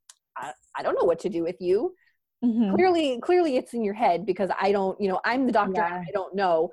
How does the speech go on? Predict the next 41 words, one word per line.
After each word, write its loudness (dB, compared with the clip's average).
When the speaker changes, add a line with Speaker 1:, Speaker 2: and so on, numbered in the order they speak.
Speaker 1:
So 0
clearly 4
you're 2
making -4
it -8
up, -8
which -4
is -4
so, 0
it's -2
so 4
frustrating -2
to -14
me. -16
Speaker 2:
Totally. -2
Yeah. 2
Or 4
the 2
approach -4
of -8
just, -8
like, -6
treating -2
the -2
one, -4
the -4
one -6
part -4
of -6
the -6
body -4
that's -8
giving -8
you -6
the -6
issue, -8
like, -12
and -4
not -4
looking -8
at -10